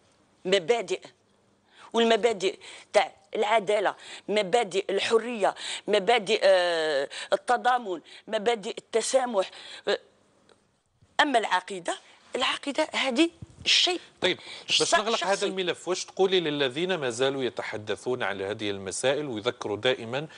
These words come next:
Speaker 2: باللي معطوب لوناس كان، آه، عنده، آه، عداوة مع الدين، ولا واش تقولي لهم مباشرة؟
Speaker 1: أنا نقول لهم: "الهدومة"،
Speaker 2: رسالة.
Speaker 1: أنا
Speaker 2: آه.
Speaker 1: ن-، نطلب منهم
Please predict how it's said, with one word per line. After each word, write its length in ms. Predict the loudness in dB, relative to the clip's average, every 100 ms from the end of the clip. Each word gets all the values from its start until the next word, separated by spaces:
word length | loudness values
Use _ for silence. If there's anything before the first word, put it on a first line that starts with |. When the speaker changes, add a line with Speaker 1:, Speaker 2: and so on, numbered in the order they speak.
| -20 -20 -20 -8
Speaker 2:
باللي 240 | -2 0
معطوب 440 | 2 0 0 -6 -4
لوناس 380 | -6 -4 -4
كان، 300 | -2 -4 -2 0
آه، 640 | 4 4 4 2 2 0
عنده، 300 | -2 -6 -4
آه، 640 | 2 4 4 4 0 0
عداوة 580 | 0 0 2 2 4 2
مع 260 | 2 0 0
الدين، 800 | -4 -6 -2 0 0 -2 -4 -6
ولا 380 | -6 -2 0
واش 220 | 4 2 2
تقولي 280 | 2 2
لهم 240 | 2 2 2
مباشرة؟ 320 | 0 2 2
Speaker 1:
أنا 120 | 0
نقول 220 | 0 -2
لهم: 160 | -2 0
"الهدومة"، 240 | 0 0
Speaker 2:
رسالة. 420 | 0 2 2 0 -6 -12 -4
Speaker 1:
أنا 340 | -2 0 0
Speaker 2:
آه. 340 | 0 -2 -2 -4
Speaker 1:
ن-، 1080 | 0 2 4 4 2 0 -2 -4 -6 -4 -4
نطلب 280 | 0 -2
منهم 400 | -2 -2 0 -2